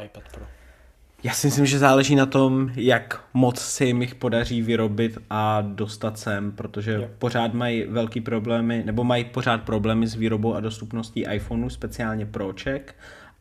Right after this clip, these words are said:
Speaker 2: A, mm, říká se, že vyrábějí iPhony aktuálně na úkor iPadů v některých případech, takže
Speaker 1: Hmm.
Speaker 2: myslím si, že hodně záleží na tom, jak budou schopný zařízení vyrábět, čemu dají prioritu.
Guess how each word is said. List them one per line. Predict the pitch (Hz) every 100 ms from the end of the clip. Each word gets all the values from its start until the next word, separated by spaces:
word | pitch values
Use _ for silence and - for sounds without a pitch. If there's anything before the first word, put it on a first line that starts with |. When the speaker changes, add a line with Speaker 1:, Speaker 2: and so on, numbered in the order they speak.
| -
Speaker 2:
A, | 117 113 113 113 113 107 107 -
mm, | 58 73 - -
říká | 113 117 120 117
se, | - 120
že | 110 113 104 104 -
vyrábějí | 104 117 107 104 113 -
iPhony | 107 107 104 101
aktuálně | 101 - 107 104 107
na | 104
úkor | 101 104 107 104 - 101
iPadů | 92 107 101 95
v | 104
některých | 92 - 95 92
případech, | - 107 104 95 92 -
takže | 98 95 104
Speaker 1:
Hmm. | 90
Speaker 2:
myslím | - 104 107 117
si, | 113
že | 117
hodně | 113 107 110
záleží | 110 104 101 110
na | 104
tom, | 107
jak | 98
budou | 104 104
schopný | 107 101 107
zařízení | 98 104 107 107 110
vyrábět, | 110 107 101 98 101 - - - -
čemu | 113 107
dají | 104
prioritu. | 104 107 104 101 104